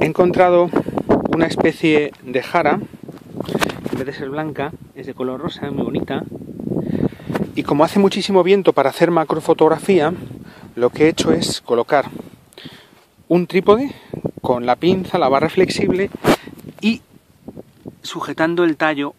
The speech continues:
un pelín sin hacer fuerza. Esto no se cierra, esto se deja abierto. ¿Veis? La planta realmente está suelta, se puede sacar. Simplemente se coloca ahí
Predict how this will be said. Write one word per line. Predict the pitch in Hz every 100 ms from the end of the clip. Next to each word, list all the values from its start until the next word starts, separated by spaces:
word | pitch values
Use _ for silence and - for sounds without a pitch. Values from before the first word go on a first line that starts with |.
| _
un | 220 208
pelín | 165 165 147
sin | 147
hacer | 135 185 175
fuerza. | - 160 - 123
Esto | 135 165
no | 165
se | 151
cierra, | - 139 117 107
esto | - 139
se | 139
deja | 131 120
abierto. | 113 98 - _
¿Veis? | 131 147
La | 139 98
planta | 120 123 135 151 _ _ _ _
realmente | 107 110 120 123 143 -
está | - 113
suelta, | - 107 95 -
se | - 104
puede | 101 107
sacar. | - - - _ _ _ _ _
Simplemente | 131 120 135 143
se | 139
coloca | 113 123 135 143
ahí | 143